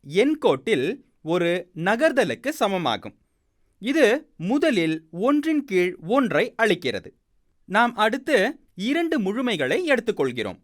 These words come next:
ஆகவே, எண்கோட்டில் இரண்டு நிலைகள் நகர்ந்து செல்கிறோம். ஒவ்வொரு நகர்வும்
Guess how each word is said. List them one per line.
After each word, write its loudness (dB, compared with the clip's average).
ஆகவே, 0
எண்கோட்டில் 0
இரண்டு -2
நிலைகள் -2
நகர்ந்து 0
செல்கிறோம். -6
ஒவ்வொரு 0
நகர்வும் -2